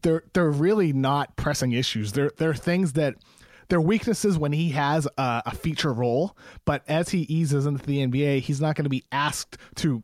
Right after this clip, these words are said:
drive to the rim. He's not gonna be asked to ball, handle the ball, you know, constantly. He's not gonna be asked to do all these things. So he's gonna be put into a situation, I would as-, I would assume, where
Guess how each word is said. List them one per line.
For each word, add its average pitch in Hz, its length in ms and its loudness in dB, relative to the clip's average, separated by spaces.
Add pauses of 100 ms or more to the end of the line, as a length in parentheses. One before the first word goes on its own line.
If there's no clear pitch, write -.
drive 139 480 0
to - 80 -16
the 147 100 0
rim. 131 360 -2
He's 120 140 -6
not 151 120 -2
gonna 156 140 -2
be 139 180 -2
asked 143 420 -4 (200)
to 151 160 0
ball, 143 340 -2
handle 160 320 0
the 143 80 2
ball, 139 400 2 (100)
you 131 120 -6
know, 123 100 -2
constantly. 107 680 -4 (160)
He's 135 140 -6
not 170 160 0
gonna 165 120 -2
be 165 140 0
asked 156 240 -2
to 135 80 -2
do 170 220 0
all 135 120 2
these 123 240 -6
things. 104 500 -10 (220)
So 156 340 0
he's 190 220 -2
gonna 185 220 0
be 165 160 0
put 202 260 -4
into 156 240 -4
a 131 60 -2
situation, 127 640 -4 (160)
I 123 100 -2
would 160 160 2
as-, 147 260 -6
I 131 60 2
would 156 120 2
assume, 139 420 -2 (420)
where 135 380 -2